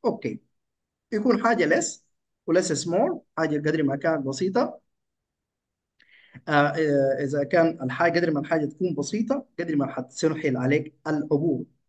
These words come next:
الفكرة كلها يا جماعة، بنرجع تاني نقول عشان نأكد، confirm this point، إنه الفكرة الأولى كلها أنا أعدي ال A T S من البداية.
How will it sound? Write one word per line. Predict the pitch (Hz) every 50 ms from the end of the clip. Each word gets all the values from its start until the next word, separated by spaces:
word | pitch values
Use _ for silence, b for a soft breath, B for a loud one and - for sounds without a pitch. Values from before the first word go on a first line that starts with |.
| _ _ _ -
الفكرة | 127 127 - 165 - - 143
كلها | 123 - 160 143 131 127 127
يا | 127
جماعة، | 127 139 143 135 123
بنرجع | 120 127 147 151 127 143 -
تاني | - - 156 147 143
نقول | 135 123 139 165 175
عشان | 170 - - 127 127
نأكد، | 123 - - - 131 - - _ _ _ _ _ _ 160
confirm | 147 139 147 175 165 151 139
this | 165 175 170
point، | - - 180 196 220 240 269 277 269 B B B B B B B B - 180
إنه | 185 190 180
الفكرة | 165 - 214 - - - 180
الأولى | 160 - - 214 220 190 180
كلها | - 233 240 240 247 233 226 233 233 - - 185
أنا | 196 190 196 214 208 - - 151
أعدي | 131 139 165 170 160 - - 190 208 208 202 - -
ال | 165 170 165 -
A | 185 175 175 -
T | 175 - - 127 120
S | - - - - _ _ _ _ _ _ _ _ _ _ _ _ -
من | 147 160 160
البداية. | 156 156 147 151 143 143 127 117 110 110 -